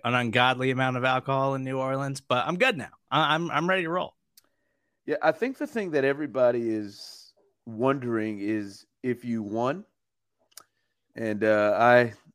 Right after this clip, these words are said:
Speaker 2: I hope everyone knows what that means. When to think, "You go on vacation, you drink a lot of alcohol. Did you come away with a W?" Uh, tha-, that's what a lot of people, you don't have to answer. I just think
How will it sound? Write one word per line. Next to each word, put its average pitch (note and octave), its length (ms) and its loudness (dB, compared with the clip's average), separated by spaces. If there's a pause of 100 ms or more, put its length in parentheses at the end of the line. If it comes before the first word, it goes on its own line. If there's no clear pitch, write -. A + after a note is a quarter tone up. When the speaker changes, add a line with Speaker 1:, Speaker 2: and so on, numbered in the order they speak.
(140)
Speaker 2:
I B2+ 100 4
hope F#3 320 2
everyone D#3+ 380 0
knows C#3+ 260 0
what B2 120 -2
that A#2+ 180 2
means. G2+ 440 -4 (260)
When G#2 140 -10
to G2+ 80 -8
think, A#2 280 -8
"You G#2+ 100 -6
go B2 180 0
on D3 160 0
vacation, C3 680 2
you A2+ 80 -2
drink A#2+ 340 -2
a A#2+ 80 0
lot A2+ 240 8
of A#2+ 80 6
alcohol. A2 680 0 (420)
Did B2+ 180 -4
you C3 80 0
come B2+ 240 0
away A2 300 2
with G#2 220 -4
a G#2+ 40 -4
W?" E2+ 400 -10 (680)
Uh, D#3 220 2 (100)
tha-, F3+ 280 2
that's A3 200 8
what G#3+ 140 4
a F#3+ 60 4
lot F#3 180 8
of D#3 60 -4
people, E3 140 -4
you A3 100 -6
don't A#3 100 4
have F#3+ 180 6
to D3 100 2
answer. F3+ 600 -2
I E3+ 140 8
just F#3+ 320 0
think F3+ 180 0